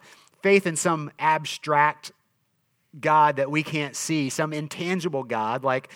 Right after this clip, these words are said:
it's not about having faith that this thing that I'm going through is gonna get better because God's on my side. That's not what faith is. It's not about, I'm not even talking about having faith in people. It's important to love people and to trust people and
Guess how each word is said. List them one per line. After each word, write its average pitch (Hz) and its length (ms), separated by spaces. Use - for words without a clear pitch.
it's 151 120
not 208 140
about 180 180
having 151 260
faith 151 260
that 135 80
this 143 180
thing 156 240
that 139 100
I'm 127 160
going 139 300
through 123 220
is 120 100
gonna 139 120
get 120 180
better 127 240
because 120 220
God's 120 280
on 123 100
my 110 120
side. 123 340
That's - 160
not 226 120
what 147 160
faith 113 300
is. 120 220
It's 170 140
not 233 160
about, 180 320
I'm 165 80
not 202 200
even 202 220
talking 185 320
about 151 280
having 160 240
faith 170 300
in 143 260
people. 196 680
It's 151 140
important 185 360
to 156 60
love 165 320
people 165 380
and 139 100
to 139 80
trust - 380
people 160 420
and 131 180